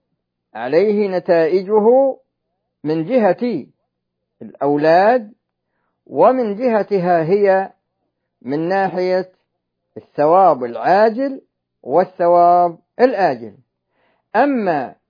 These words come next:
ما يصدر منها من إساءة إلى الأولاد من ناحية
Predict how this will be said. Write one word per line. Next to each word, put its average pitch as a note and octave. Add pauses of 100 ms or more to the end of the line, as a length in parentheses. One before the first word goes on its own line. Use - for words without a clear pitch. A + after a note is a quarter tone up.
(340)
ما F#3
يصدر G3
منها G3+ (680)
من D#3
إساءة E3 (580)
إلى E3+
الأولاد F3+ (840)
من A#2+
ناحية F#3